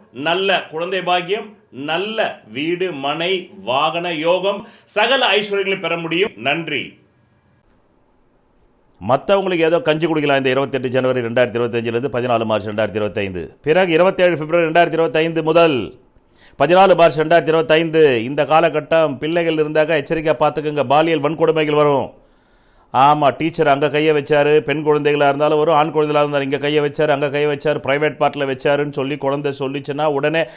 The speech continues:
ஆக்ஷன் எடுங்க, அந்த குழந்தையை காப்பாத்துங்க என்று கூறி, இதுதான் இந்த ஒரு மாத காலத்திற்கான, ஆமா,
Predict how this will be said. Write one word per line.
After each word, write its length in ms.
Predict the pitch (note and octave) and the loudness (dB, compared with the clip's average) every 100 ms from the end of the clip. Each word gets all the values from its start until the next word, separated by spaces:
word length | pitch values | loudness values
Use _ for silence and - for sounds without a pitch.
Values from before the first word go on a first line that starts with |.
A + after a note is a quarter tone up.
| - - | -4 2
ஆக்ஷன் 340 | D3+ - D#3 | 2 2 2
எடுங்க, 520 | D3 D3 D#3+ E3+ A#2 - - _ _ _ _ - | 2 6 8 8 6 -2 -16 _ _ _ _ -6
அந்த 200 | B2+ C3+ | -2 0
குழந்தையை 440 | D3 D#3 D3 D3 | 0 2 2 2
காப்பாத்துங்க 380 | D3+ D#3+ D3 D3 | 2 2 2 -2
என்று 280 | C#3+ B2 - | -4 -6 -2
கூறி, 560 | E3 F#3+ D#3+ F#2+ - _ _ _ _ _ _ _ _ _ _ _ - | 2 4 4 2 -6 _ _ _ _ _ _ _ _ _ _ _ -6
இதுதான் 420 | B2+ D3 F3+ F#3 | 0 6 6 6
இந்த 200 | E3+ D#3+ | 4 4
ஒரு 160 | D#3+ F#3 | 4 6
மாத 260 | F3+ F3 | 6 6
காலத்திற்கான, 880 | D#3+ E3 D#3+ D#3+ - D#3 D#3 D#3+ - - _ _ _ _ - | 6 4 4 0 2 2 4 4 2 -6 _ _ _ _ -2
ஆமா, 840 | C3 C#3+ D#3 D3+ C#3 A#2 E2 D#2 | 4 6 4 4 2 2 0 -10